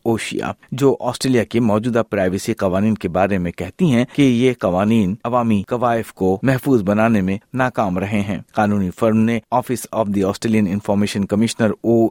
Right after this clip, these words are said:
آئی سی، کو شکایت درج کروائی ہے کہ ان لاکھوں صارفین کی جانب سے جن کا ڈیٹا ایک سائبر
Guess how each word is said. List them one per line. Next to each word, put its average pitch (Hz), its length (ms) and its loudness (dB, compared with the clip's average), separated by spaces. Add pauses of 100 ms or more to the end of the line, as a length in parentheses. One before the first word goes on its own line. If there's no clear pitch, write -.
آئی 107 380 0
سی، 131 280 2
کو 113 260 2
شکایت 131 420 0
درج 98 260 -2
کروائی 104 420 0
ہے 107 140 2 (260)
کہ 127 180 2
ان 120 180 2
لاکھوں 117 300 0
صارفین 104 440 0
کی 95 120 -4
جانب 110 280 0
سے 104 100 -8
جن 101 160 -2
کا 95 120 -2
ڈیٹا 104 260 0
ایک 95 180 0
سائبر 101 420 0